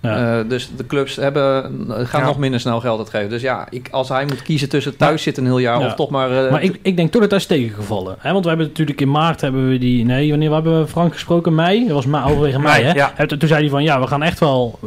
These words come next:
Speaker 1: kwalitatief betere spelers kunnen halen." Want in het kort zei hij, "Dat kan, want er zijn veel minder clubs die een speler willen hebben. Het geld is veel minder, dus R K C komt ineens op de markt." Want R K C wordt minder hard getroffen door corona. Eh, eh,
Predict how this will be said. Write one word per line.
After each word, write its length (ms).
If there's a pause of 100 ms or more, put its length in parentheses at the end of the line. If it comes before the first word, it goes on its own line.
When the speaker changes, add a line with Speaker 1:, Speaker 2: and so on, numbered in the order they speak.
(100)
Speaker 1:
kwalitatief 420
betere 280
spelers 280
kunnen 220
halen." 500
Want 220
in 120
het 100
kort 220
zei 180
hij, 100
"Dat 160
kan, 260
want 260 (260)
er 80
zijn 140
veel 140
minder 200
clubs 200
die 80
een 60
speler 300
willen 200
hebben. 180
Het 100 (260)
geld 220
is 100
veel 120
minder, 320
dus 120
R 120
K 60
C 60 (140)
komt 120
ineens 160
op 60
de 60
markt." 280
Want 120
R 40
K 140
C 40
wordt 160
minder 260
hard 180
getroffen 460
door 140
corona. 380 (720)
Eh, 360
eh, 100